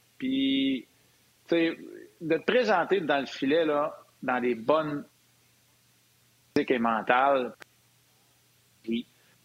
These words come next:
alors, j'y crois, j'y crois fortement que non seulement est-ce que Price va l'accepter,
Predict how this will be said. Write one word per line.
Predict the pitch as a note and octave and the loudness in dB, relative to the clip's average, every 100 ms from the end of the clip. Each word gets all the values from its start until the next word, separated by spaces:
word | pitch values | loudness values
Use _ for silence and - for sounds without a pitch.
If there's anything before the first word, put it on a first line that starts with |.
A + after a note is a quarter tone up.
| _ _ | _ _
alors, | A#2+ A#2+ A#2 A#2 | 0 2 2 0
j'y | G#2+ A2 A2 | -2 -4 -4
crois, | - C3 C3+ B2 A#2 | 0 2 4 2 0
j'y | G#2+ - | 0 -2
crois | - B2+ | 0 0
fortement | B2+ - A2+ A2+ A#2+ | -2 -2 -2 0 -2
que | A#2 A2 A2 G2+ G2 - - _ - | -2 -2 -2 -2 -6 -12 -20 _ 0
non | D3 F3 | 2 2
seulement | - D3 C3+ C#3 D3 C#3 - - _ - _ | 2 0 0 0 0 -2 -6 -20 _ -20 _
est-ce | B2 - | -10 -6
que | A#2+ | -4
Price | - C3+ A2+ | 0 0 2
va | |
l'accepter, | A#2+ A#2 - A#2+ - C3 C3 | 0 0 -2 -6 -2 -2 -2